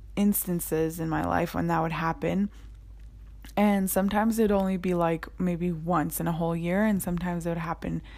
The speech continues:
like, three times. It w-, it, it, it really, it depended on that year itself, on how I was feeling about myself. Um,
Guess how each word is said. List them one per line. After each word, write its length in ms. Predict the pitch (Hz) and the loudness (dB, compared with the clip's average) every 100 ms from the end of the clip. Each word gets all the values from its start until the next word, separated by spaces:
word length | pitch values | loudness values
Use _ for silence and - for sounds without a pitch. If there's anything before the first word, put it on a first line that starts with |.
| - - - | -18 -18 -8
like, 200 | - 196 | -8 -6
three 300 | - 175 202 | -4 2 2
times. 580 | 208 202 196 196 190 185 | 2 0 2 2 0 0
It 60 | 180 | -2
w-, 180 | 165 - | -4 -6
it, 240 | - - - | -6 -6 -4
it, 220 | 101 - | -4 -2
it 120 | - | -2
really, 520 | 175 190 190 185 180 175 - - - - - - - - | 0 0 0 -2 -4 -6 -14 -20 -20 -20 -20 -20 -20 -2
it 140 | 180 | 0
depended 580 | 185 175 185 175 165 - - | 0 2 2 2 2 0 0
on 160 | 170 | 0
that 220 | 170 170 160 | 2 0 -4
year 400 | 165 202 302 208 | 0 2 4 2
itself, 600 | 196 214 - 202 175 160 | 0 -2 0 2 2 0
on 120 | 180 | -4
how 640 | 170 - 180 170 165 165 160 | -4 -6 -2 0 0 -2 -2
I 140 | - 175 | -2 0
was 260 | 175 165 | 0 -4
feeling 360 | - 175 170 170 | -2 0 0 -2
about 280 | 160 165 - | -2 0 0
myself. 800 | 170 170 - - 175 175 - - - - - - | 0 0 -2 0 0 0 -8 -14 -16 -16 -16 -6
Um, 680 | - 190 180 180 180 175 175 | 2 2 4 2 0 -2 -4